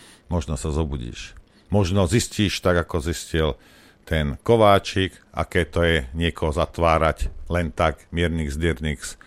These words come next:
Už tomu chápe teraz aj Kaliňák, Ficovi to už docvakáva, lebo toto sa dialo aj za nich. Hej. No tak asi každý si potrebuje svoju, svoju medicínku nejakým spôsobom ochutnať,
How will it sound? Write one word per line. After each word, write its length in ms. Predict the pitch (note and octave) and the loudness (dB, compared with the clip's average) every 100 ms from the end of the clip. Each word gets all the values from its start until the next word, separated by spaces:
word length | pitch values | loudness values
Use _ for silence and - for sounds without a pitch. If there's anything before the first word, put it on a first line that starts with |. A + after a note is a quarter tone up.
| - - | -20 -10
Už 160 | D#2+ - | -8 -2
tomu 320 | E2+ D#2+ D#2 | 0 2 0
chápe 400 | D2 - E2+ - | 0 2 2 2
teraz 320 | - D#2+ C2+ | -2 0 0
aj 80 | C2+ C2 | -2 0
Kaliňák, 600 | G2 G#2 G2+ G2 F#2 F2+ - - _ - | 4 4 4 4 2 2 -4 -20 _ -4
Ficovi 400 | - - E2+ - | -4 0 0 0
to 160 | D#2+ | -2
už 80 | C#2 | 0
docvakáva, 960 | G#2 - A2 G2 - F#2+ F2+ F2+ F2 - _ - | 0 2 2 2 6 6 6 4 2 -2 _ -2
lebo 160 | F2+ E2+ | 0 2
toto 160 | - | 0
sa 160 | F#2+ F#2+ | 0 0
dialo 480 | D#2+ F#2 G2+ F#2 E2 | 4 6 6 8 6
aj 80 | D2+ | 4
za 80 | F2+ | 0
nich. 240 | F2+ D#2 - - - _ _ _ _ - | -2 -4 -10 -20 -20 _ _ _ _ -8
Hej. 240 | D2+ D2+ - _ _ _ - - - - | -6 -6 -12 _ _ _ -20 -20 -20 -6
No 80 | F2 | -2
tak 240 | G#2+ G#2+ | 2 2
asi 160 | - G#2+ | 2 4
každý 240 | A#2 A2+ | 4 4
si 160 | B2 A2+ | 2 2
potrebuje 400 | A2 A2 G#2 G2+ | 2 2 2 2
svoju, 480 | - A2 A2 F#2+ C#2+ | 2 4 4 4 0
svoju 240 | - G#2+ | 2 2
medicínku 560 | G2 G2 G2 A2 F#2 G2+ | 2 0 0 -2 0 2
nejakým 240 | F#2+ F#2+ | 2 0
spôsobom 560 | F2 - F#2 G#2 F#2 G2 | -4 -4 -2 2 2 4
ochutnať, 560 | G2+ B2 - D#2+ C#2+ - | 2 0 0 -2 -2 -6